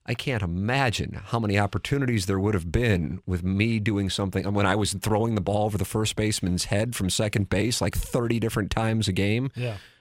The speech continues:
Speaker 1: Um, y-, it just, and if that would have popped up on the equivalent of Instagram back
Speaker 2: Yeah.
Speaker 1: then, um, I mean, holy crap.
Speaker 2: You'd be embarrassed. There's no other way to say it.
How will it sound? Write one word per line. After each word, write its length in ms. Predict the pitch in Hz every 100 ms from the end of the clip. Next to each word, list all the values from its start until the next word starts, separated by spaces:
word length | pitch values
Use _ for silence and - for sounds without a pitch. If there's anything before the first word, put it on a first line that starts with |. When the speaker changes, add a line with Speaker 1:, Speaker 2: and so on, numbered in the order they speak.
| -
Speaker 1:
Um, 580 | 95 98 92 92 92 98 -
y-, 180 | 120 110
it 140 | 135 -
just, 220 | 117 117 - _
and 80 | 110
if 100 | 104
that 180 | 104 104
would 100 | 123
have 140 | 82 -
popped 360 | 113 113 -
up 220 | 110 120 98
on 420 | 90 90 92 95
the 100 | 95
equivalent 420 | 92 - 110 107 95
of 60 |
Instagram 800 | 92 110 - 104 104 113 131 127
back 260 | 117 110 120
Speaker 2:
Yeah. 80 | 120
Speaker 1:
then, 140 | 131
um, 240 | 95 95 92 -
I 80 | 95
mean, 180 | 95
holy 360 | 90 131 127 -
crap. 420 | - 107 120 170
Speaker 2:
You'd 40 | 143
be 60 | 170
embarrassed. 480 | 170 214 254 -
There's 140 | 113 104
no 140 | 135
other 120 | 147 147
way 80 |
to 60 | 147
say 180 | - 170
it. 140 | -